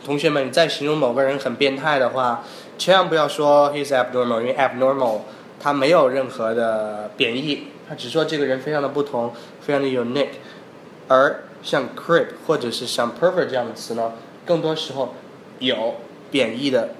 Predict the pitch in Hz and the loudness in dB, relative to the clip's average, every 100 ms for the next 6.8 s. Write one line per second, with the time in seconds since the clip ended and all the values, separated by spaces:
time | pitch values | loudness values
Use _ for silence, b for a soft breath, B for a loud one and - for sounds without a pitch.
0 | - 143 123 113 - - - - 135 135 | -8 0 0 -2 -8 -18 -14 -8 -6 -4
1 | 139 135 123 151 143 120 - 127 120 120 | -2 -2 -2 -4 -4 -6 -6 -6 -6 -6
2 | 151 151 131 - 135 135 143 156 143 143 | -4 -2 -2 -4 0 0 0 -2 -2 -4
3 | 127 120 107 - - 143 B B - 151 | -4 -8 -8 -8 -6 -6 B B -2 0
4 | 143 127 107 - 120 110 110 120 113 B | 2 0 -2 -4 -2 -2 -4 -6 -6 B
5 | B B - - 113 110 - 123 113 B | B B -12 -4 -2 -2 -4 -6 -10 B
6 | B B - - - - - | B B -20 -20 -20 -20 -16